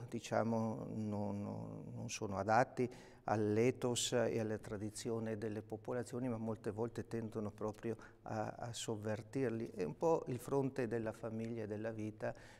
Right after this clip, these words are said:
eh, il fronte principale in cui queste colonizzazioni ideologiche cercano,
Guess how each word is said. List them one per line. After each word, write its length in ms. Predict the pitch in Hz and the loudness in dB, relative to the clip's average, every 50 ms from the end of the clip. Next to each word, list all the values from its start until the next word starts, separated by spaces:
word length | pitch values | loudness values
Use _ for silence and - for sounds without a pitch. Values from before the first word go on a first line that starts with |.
| - - | -14 -8
eh, 120 | - 104 | -4 -4
il 200 | 107 95 107 113 | -4 -2 -4 -6
fronte 380 | 101 - - 120 113 113 - 110 | -6 -2 0 0 0 0 -2 -4
principale 640 | - - 113 110 113 - 117 110 - 123 123 120 113 107 | -4 -2 -4 -2 0 -2 -4 2 6 6 6 6 4 0
in 100 | 110 - | -2 -2
cui 180 | - 120 104 | -2 -2 -2
queste 640 | - - 117 107 - - - 110 - - - - - - - | 0 -2 -2 -2 -2 -4 -6 -6 -6 -6 -20 -20 -20 -20 -10
colonizzazioni 920 | - - 117 110 117 113 117 113 107 113 117 113 - - 131 123 120 113 | -6 -2 0 0 0 0 0 0 0 -2 -2 -2 0 0 0 0 2 0
ideologiche 720 | 113 107 - 113 110 110 113 113 113 107 - 110 - - 107 | -2 0 0 0 2 2 2 0 0 0 -4 -4 -2 -2 -4
cercano, 840 | - - 113 110 104 107 - 117 110 110 113 110 110 - - - | -2 -2 -2 -2 -2 -2 -2 0 0 0 0 -2 -4 -6 -16 -18